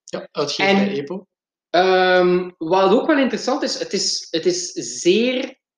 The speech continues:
Speaker 2: concreet. Het is geen zweverig boek. Het is geen... Er zit een plan in, heel concrete voorbeelden, heel concrete geschiedenis. Het is beredeneerd en berekend.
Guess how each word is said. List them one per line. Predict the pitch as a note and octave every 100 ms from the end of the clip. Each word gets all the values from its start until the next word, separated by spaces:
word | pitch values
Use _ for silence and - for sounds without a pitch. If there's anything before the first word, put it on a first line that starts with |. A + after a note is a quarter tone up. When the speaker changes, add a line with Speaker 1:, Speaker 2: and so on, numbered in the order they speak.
| _
Speaker 2:
concreet. | - E3 - F3+ F#3 - - D#3+
Het | D#3
is | D#3 -
geen | - E3+ F3+ G3+ F3+
zweverig | D#3+ D3+ D#3+ F#3+ G#3 F#3 E3 B2+ B2
boek. | C3 C3
Het | D3 D#3
is | - -
geen... | - E3+ E3+ E3+ D#3+ D#3 _ _ _ _ - - _ - _ _ _ _
Er | E3+
zit | D#3+ F#3
een | C#3
plan | E3 F3+ A#3
in, | D4 D#4 - - C3+
heel | E3
concrete | E3+ D#3 D#3 D3+
voorbeelden, | - F3+ G3+ A3 G3+
heel | E3+
concrete | E3+ D3 C#3+ C3+
geschiedenis. | A#2 - E3+ G3+ G3+ -
Het | -
is | B2
beredeneerd | B2+ A#2 A#2 B2+ G3 G#3
en | B2 A2+
berekend. | A#2 C#3+ G#3 B3+ C#4+ - - -